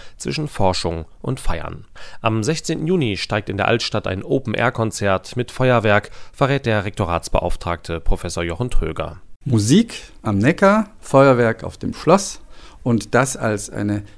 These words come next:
Speaker 2: gemeinsame Veranstaltung der Universität mit Partnern. Da ist die Bevölkerung ganz herzlich eingeladen.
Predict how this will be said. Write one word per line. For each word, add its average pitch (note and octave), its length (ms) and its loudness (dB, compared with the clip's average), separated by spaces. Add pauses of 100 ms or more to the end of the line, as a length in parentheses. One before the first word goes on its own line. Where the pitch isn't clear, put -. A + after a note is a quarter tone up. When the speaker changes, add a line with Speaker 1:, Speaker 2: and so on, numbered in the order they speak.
(140)
Speaker 2:
gemeinsame A#2+ 680 6
Veranstaltung G2+ 840 -2
der F#2+ 120 0
Universität G#2+ 960 0 (100)
mit G#2 240 -2
Partnern. - 580 -2 (420)
Da A2 140 0
ist - 220 -2
die B2+ 60 2
Bevölkerung G#2 640 -2
ganz A2 300 0
herzlich - 380 -8
eingeladen. - 520 -10